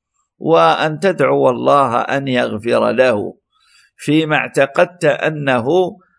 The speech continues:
أخطأ فيه وجانب الصواب. نسأل الله جل وعلا العفو والعافية. هذه أهم ال-،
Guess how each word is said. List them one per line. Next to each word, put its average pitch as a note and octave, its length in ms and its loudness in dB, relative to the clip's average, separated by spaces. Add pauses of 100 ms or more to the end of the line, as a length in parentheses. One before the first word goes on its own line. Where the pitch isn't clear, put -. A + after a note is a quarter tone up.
(260)
أخطأ C#3 560 -2
فيه C#3+ 420 -2
وجانب C3 640 0
الصواب. G#2+ 560 -2 (720)
نسأل A2 320 -6
الله G#2+ 440 -2
جل G#2 320 -6
وعلا G2 640 -6 (440)
العفو G2 520 -4
والعافية. F#2+ 720 -8 (540)
هذه E3 680 0 (500)
أهم C3+ 560 -2 (600)
ال-، G2 1700 0